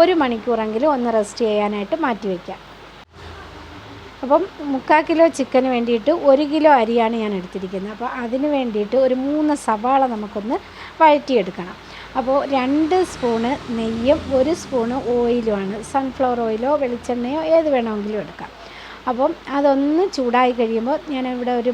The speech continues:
മൂന്ന് തണ്ട് കറിവേപ്പില ഇട്ടിട്ടുണ്ട്. അതിൻ്റെ കൂടെ ഒരു മീഡിയം സൈസ് മൂന്ന് സവാള നീളത്തിലരിഞ്ഞത് ചേർത്ത് കൊടുത്തു. ഇനി ഇതിൽ ചേർക്കുന്നത് ഒരു മൂന്ന് ടീസ്പൂൺ ഇഞ്ചി വെളുത്തുള്ളി പേസ്റ്റാണ്. ഇനി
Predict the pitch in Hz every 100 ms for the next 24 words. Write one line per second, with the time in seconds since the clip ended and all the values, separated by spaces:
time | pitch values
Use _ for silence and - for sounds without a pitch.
0 | 240 247 294 311 262 233 214 214 220 247
1 | 247 254 226 202 214 202 208 208 302 -
2 | - - - 311 302 285 240 226 240 240
3 | 269 262 254 285 302 339 339 - 262 233
4 | 240 233 247 285 277 - 220 214 262 269
5 | 254 220 220 214 226 214 202 214 220 311
6 | 285 247 202 190 185 180 - - - -
7 | - - - - - 311 330 415 311 254
8 | 254 254 233 208 220 220 220 220 320 480
9 | - - - - - - - - - -
10 | 311 294 330 381 392 262 240 220 - 285
11 | 285 285 285 269 311 254 220 240 233 285
12 | - 202 196 - 202 - - - - -
13 | - - - - - - - - - -
14 | - - - - - 349